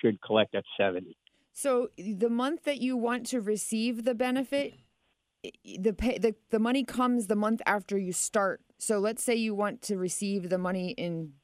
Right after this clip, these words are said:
Speaker 2: March. You need to ta-, tell Social Security you want to start your benefit in February. So your February benefit will arrive in March. So that's the first thing that you should know.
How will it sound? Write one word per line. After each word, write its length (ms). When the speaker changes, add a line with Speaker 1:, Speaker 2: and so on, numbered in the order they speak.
Speaker 2:
March. 440
You 140
need 220
to 280
ta-, 260
tell 260
Social 360
Security 440
you 120
want 120
to 40
start 500
your 140
benefit 640
in 100
February. 720
So 140
your 180
February 500
benefit 520
will 260
arrive 500
in 120
March. 320
So 80
that's 200
the 80
first 300
thing 160
that 140
you 100
should 240
know. 240